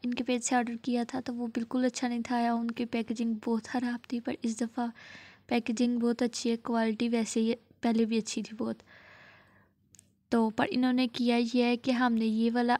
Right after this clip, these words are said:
ऑर्डर कैंसिल कर दिया था, पर इन्होंने कैंसिल नहीं किया। इन्होंने फिर हमने एक ऑर्डर किया और उन्होंने उसके साथ ही फिर ये भेज दिया। वो अब तीन रिंग सेम हो गई है। ये दूसरा पार्सल है जी।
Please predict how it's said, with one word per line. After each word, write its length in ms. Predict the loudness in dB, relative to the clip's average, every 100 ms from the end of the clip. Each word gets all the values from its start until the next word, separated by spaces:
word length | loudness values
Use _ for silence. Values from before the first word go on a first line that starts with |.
| 2
ऑर्डर 240 | 0 0
कैंसिल 360 | -2 -2 0 -2
कर 200 | -2 -2
दिया 280 | -2 -2 -2
था, 200 | -2 -4
पर 200 | 0 0
इन्होंने 320 | 2 2 0
कैंसिल 420 | 0 0 0 0
नहीं 140 | 0 -2
किया। 260 | 0 2
इन्होंने 560 | 2 4 2 2 0 -4 -12 0
फिर 160 | 2
हमने 340 | 4 2 2 0
एक 140 | -2 2
ऑर्डर 280 | 2 0 -6
किया 300 | -4 -2 -2 -2
और 120 | -6 0
उन्होंने 340 | 2 2 2 -2
उसके 320 | -4 -2 -2
साथ 420 | 0 -2 -2 -4
ही 60 | -6
फिर 200 | 0 2
ये 180 | 2 0
भेज 300 | 0 -4 -4
दिया। 140 | -6 -6 -12 -20 -20 -4 0
वो 60 |
अब 100 | 0 -2 _ 0
तीन 300 | 2 4 4
रिंग 240 | 4 2
सेम 380 | 0 2 2 4
हो 100 | 0
गई 280 | 0 0 0
है। 60 | 0
ये 180 | 2 2
दूसरा 340 | 2 0 -2 -2
पार्सल 400 | -4 -4 -4 -4
है 80 |
जी। 120 | -4